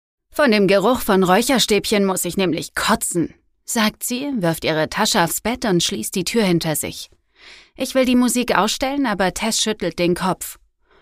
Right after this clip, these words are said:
„Lass an, ist eine gute Band.“ Sie kneift die Augen zusammen und mustert mich.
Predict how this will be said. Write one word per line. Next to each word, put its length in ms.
„Lass 240
an, 260
ist 180
eine 200
gute 260
Band.“ 440
Sie 180
kneift 360
die 100
Augen 300
zusammen 500
und 220
mustert 460
mich. 320